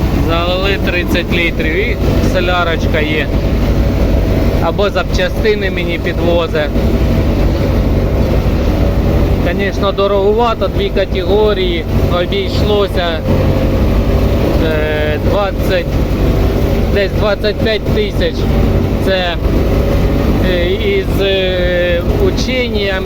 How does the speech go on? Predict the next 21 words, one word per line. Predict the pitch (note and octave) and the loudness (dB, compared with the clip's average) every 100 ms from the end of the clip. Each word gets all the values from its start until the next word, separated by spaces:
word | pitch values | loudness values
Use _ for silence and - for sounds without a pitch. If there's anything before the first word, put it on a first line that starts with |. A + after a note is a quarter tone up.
| F3+ | 0
їздою | G3+ F#3 F3+ G#3+ G#3 F3+ F3 | 0 0 2 2 2 0 0
по, | F#3+ F#3 F3+ E3 D3 - - - - - - C#3+ - | 2 2 2 0 -2 0 0 2 2 2 2 0 0
по | F3+ | 2
городу, | F#3 F3 A3 B3+ A3+ G#3 G3+ G3 F3 - - - - - | 0 2 2 2 2 0 2 2 0 0 0 0 0 0
ну | A#3 | 2
як | G#3 F#3 | 0 0
по | - F#3 | 0 0
городу, | F3 F3+ E3 D3+ D#3 D3 - - - - - - - - - - - | 2 2 2 0 0 0 0 0 2 0 0 0 0 0 0 0 2
по | A3 | 2
місту. | A3+ A#3 G#3 - F3+ D3+ - C#3 - - D3+ | 2 0 0 -2 -2 -2 0 0 0 2 2
У | |
нас | D3+ D3+ - | 2 0 0
не | F3+ | 0
город, | F3 A3 G#3 D#3+ | 2 2 2 0
а | E3+ E3+ | 0 -2
місто | - - - E3+ C#3 - - - - - - - - - - - - D3+ | -2 -2 0 0 0 0 0 2 0 0 0 0 0 0 0 0 2 2
невеличке. | D#3 D#3+ F3+ G3 F3+ E3 D#3 D3 - - - - - - - F3+ | 2 0 0 0 0 0 -2 -2 0 0 0 0 0 0 0 0
То | F3 E3+ | 0 0
вона | E3+ F3+ F#3 | 0 0 -2
їздила | F#3+ F#3+ F3 F#3 F3+ F3 | 0 -2 0 0 0 -2
сама. | G#3 F#3+ F3 D#3+ | -2 -2 0 0